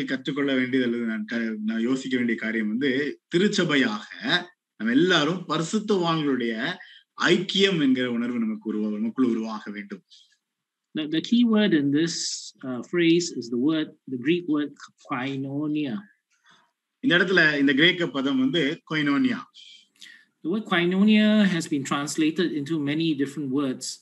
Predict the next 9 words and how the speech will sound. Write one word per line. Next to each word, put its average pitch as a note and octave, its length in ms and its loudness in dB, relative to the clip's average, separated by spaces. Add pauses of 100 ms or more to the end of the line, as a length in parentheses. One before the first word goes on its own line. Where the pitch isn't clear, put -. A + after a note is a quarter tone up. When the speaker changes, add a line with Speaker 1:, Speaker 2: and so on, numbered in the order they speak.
(500)
Speaker 2:
which C#3+ 300 -2
all F#3 260 0
carries D#3+ 520 0 (100)
the C3 120 -6 (160)
idea D#3+ 440 4 (1000)
of C3 200 -6 (580)
koinonia D#3+ 640 -2 (160)
or C3+ 120 -6
the A2+ 140 -8